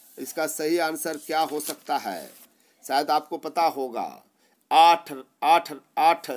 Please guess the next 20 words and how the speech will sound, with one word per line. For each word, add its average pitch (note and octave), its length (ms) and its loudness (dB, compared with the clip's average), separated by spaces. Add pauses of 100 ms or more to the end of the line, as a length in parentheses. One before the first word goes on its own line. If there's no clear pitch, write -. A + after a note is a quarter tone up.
(520)
नगर C#3+ 300 2
है, A#2+ 380 -6
आठ D#3 260 2
शहर D3 380 0
है, D3 120 0
महानगर C3 520 -2
है, E2+ 260 -12 (1160)
जिसमें D3 300 -4
पहले F3 320 2
नंबर E3+ 300 -2
पर E3 180 -6
मुंबई D#3 440 -2
आता B2+ 280 0
है, E2+ 280 -16 (380)
दूसरे D#3 320 -4
नंबर D#3+ 340 -2
पर D3 200 -6
दिल्ली D#3+ 340 -4
आता A#2+ 280 -2
है, D2 300 -14